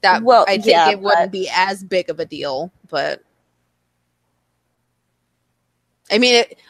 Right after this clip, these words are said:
Speaker 1: on the scale of one to shit, if they were covered, it'd be about an eight. <laughs>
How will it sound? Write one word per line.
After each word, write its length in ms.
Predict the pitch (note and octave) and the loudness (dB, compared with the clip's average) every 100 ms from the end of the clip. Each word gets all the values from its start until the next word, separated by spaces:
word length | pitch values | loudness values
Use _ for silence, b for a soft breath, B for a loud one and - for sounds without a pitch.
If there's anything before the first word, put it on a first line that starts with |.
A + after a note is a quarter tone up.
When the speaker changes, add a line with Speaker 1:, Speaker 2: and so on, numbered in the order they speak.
| b - | b 0
Speaker 1:
on 180 | C#4+ | 2
the 100 | E4+ | 2
scale 360 | G4+ - F4+ F4 | -2 0 2 4
of 320 | F#4+ C#4 C4 _ _ _ _ _ _ | 2 2 -2 _ _ _ _ _ _
one 300 | A3 B3+ D4 | -2 0 0
to 80 | A3+ | -4
shit, 460 | - - A#3+ C4+ - _ _ | -10 -2 0 0 -4 _ _
if 140 | - C4+ | -12 -6
they 140 | F4+ | -4
were 120 | G#4+ F#4+ | -2 -2
covered, 400 | G#4+ A#4+ C5+ C5 | 2 4 4 2
it'd 120 | G4+ | 2
be 120 | G4 | 0
about 240 | F#4+ D4+ G#3 | 4 2 0
an 80 | _ - | _ -4
eight. 480 | A#3 D4+ - - | -4 -4 -12 -20
<laughs> 40 | _ | _